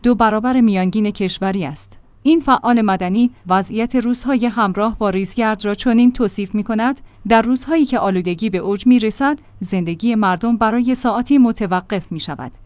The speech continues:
انگار نفس کشیدن هم دچار وقفه می‌شود. همه چیز مختل می‌شود." متاسفانه در سالهای اخیر شاهد بوده ایم که مسائلی همچون محیط زیست و میراث فرهنگی در اولویت‌های تصمیم‌گیری کشور جایی ندارند.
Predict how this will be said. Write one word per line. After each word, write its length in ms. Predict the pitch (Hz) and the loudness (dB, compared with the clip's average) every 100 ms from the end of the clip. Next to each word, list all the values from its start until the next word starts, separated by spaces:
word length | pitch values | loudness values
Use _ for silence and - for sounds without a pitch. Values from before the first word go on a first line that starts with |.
| - | -4
انگار 340 | 214 202 240 | -2 2 4
نفس 440 | 247 240 - 240 - | 4 4 2 -2 -2
کشیدن 420 | 233 - 226 226 | -4 -4 -4 -2
هم 220 | 226 240 | 0 0
دچار 420 | 220 208 247 247 220 | 0 -2 0 0 0
وقفه 280 | 220 - | -2 -2
می‌شود. 480 | 196 165 - 139 131 - - | -4 -6 -8 -10 -10 -14 -2
همه 240 | 262 269 | 2 4
چیز 280 | 285 269 240 | 2 0 0
مختل 340 | 196 - 202 | -4 -2 -4
می‌شود." 460 | 160 165 160 135 131 - - | -4 -6 -8 -10 -12 -16 -2
متاسفانه 680 | 240 247 277 262 285 277 262 | 2 4 4 2 0 2 2
در 160 | 262 240 | 4 0
سالهای 500 | - 254 247 285 254 | 2 2 4 2 2
اخیر 340 | - 202 240 247 | 0 -2 0 0
شاهد 360 | - 208 208 | 0 -2 -2
بوده 220 | 190 208 185 | -4 -2 0
ایم 260 | 202 202 | 0 -2
که 140 | 190 196 | 0 0
مسائلی 580 | 180 196 214 175 185 | 2 0 -2 0 -2
همچون 420 | 202 226 208 233 226 | 0 -2 0 2 2
محیط 380 | 226 208 208 | 4 0 0
زیست 300 | 185 196 208 196 | -2 -2 -4 0
و 100 | 190 | 2
میراث 320 | 185 214 226 | 2 0 -2
فرهنگی 720 | 247 208 156 151 147 214 254 - - | -2 -2 -4 -4 -4 0 -2 -2 -2
در 160 | 196 | 0
اولویت‌های 760 | 190 190 196 185 226 226 285 262 | 0 0 0 0 0 0 2 0
تصمیم‌گیری 760 | 247 214 - 208 190 214 240 | 2 -2 0 -2 0 0 0
کشور 400 | 247 202 - 190 | 0 -4 -2 -4
جایی 320 | 170 208 220 226 | -2 0 2 4
ندارند. 600 | 226 170 120 117 87 | 2 0 -6 -12 -14